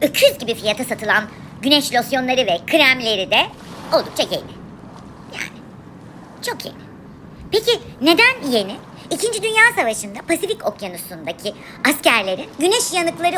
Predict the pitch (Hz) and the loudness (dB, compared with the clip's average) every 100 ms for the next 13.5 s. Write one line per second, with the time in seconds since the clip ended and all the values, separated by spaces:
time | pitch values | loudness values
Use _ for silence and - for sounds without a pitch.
0 | - 311 349 466 330 294 359 392 349 294 | 0 0 0 0 0 2 2 0 -2 2
1 | 277 262 - 190 165 160 156 - 175 214 | 4 4 2 0 2 0 0 -4 -2 0
2 | 269 214 240 262 311 440 508 311 302 403 | 0 0 4 6 6 2 2 4 4 2
3 | - 226 190 165 170 - - - - 339 | 2 2 2 0 -2 -10 -16 -8 -4 -2
4 | 294 330 330 311 294 - 311 294 311 302 | -2 -2 -2 -2 -2 2 4 4 2 2
5 | 285 277 294 285 - - - 302 302 269 | 2 2 2 0 -6 -16 2 4 4 2
6 | 294 285 269 285 - 285 269 277 262 269 | -4 -4 -8 -8 -8 -6 -4 -4 -4 -2
7 | 277 262 269 269 262 254 294 277 285 285 | 0 0 -2 0 0 0 -2 -2 -2 2
8 | 262 262 262 214 262 - - - - - | 4 4 0 -6 -8 -8 -14 -16 -16 -18
9 | - - 214 285 302 277 240 262 359 240 | -18 -4 0 2 0 2 2 2 2 2
10 | 247 262 262 269 285 330 - - - 240 | 2 0 -4 -4 0 0 0 -16 -4 0
11 | 240 302 330 311 330 320 311 339 415 330 | 4 6 4 2 0 4 4 4 0 0
12 | 349 269 269 269 185 180 208 175 190 170 | 2 2 2 0 -2 -6 -8 -8 -8 -8
13 | - 165 143 - - | -6 -6 -6 -12 -14